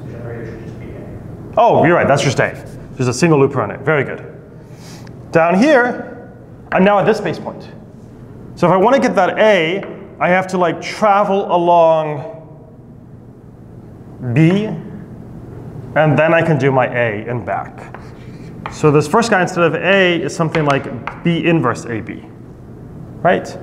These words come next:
Speaker 2: Or if you want to, you could have first traveled along B inverse, and then done your A and traveled back along B, whichever way you want to.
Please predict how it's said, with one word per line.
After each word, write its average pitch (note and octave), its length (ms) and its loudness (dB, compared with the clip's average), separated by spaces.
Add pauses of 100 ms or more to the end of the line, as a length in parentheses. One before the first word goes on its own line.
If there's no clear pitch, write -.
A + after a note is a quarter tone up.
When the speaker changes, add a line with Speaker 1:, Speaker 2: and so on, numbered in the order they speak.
(240)
Speaker 2:
Or A3+ 200 4
if G3+ 80 2
you G3 80 4
want F#3+ 200 2
to, A3+ 100 2
you G#3 80 2
could F#3+ 140 2
have E3 120 -2
first F3+ 200 -2
traveled D#3 260 2
along C#3 240 0
B E3 180 -2
inverse, F3+ 560 0 (1700)
and D3+ 140 2
then A#3 180 4
done D#3 200 4
your C#3 160 0
A C3+ 260 2
and B2+ 100 -2
traveled B2+ 420 -2
back A2+ 180 2
along G#2 260 -4
B, A2+ 120 -8 (300)
whichever D#3 300 -2
way A#2 120 0
you G2 80 -10
want - 220 -14
to. - 140 -6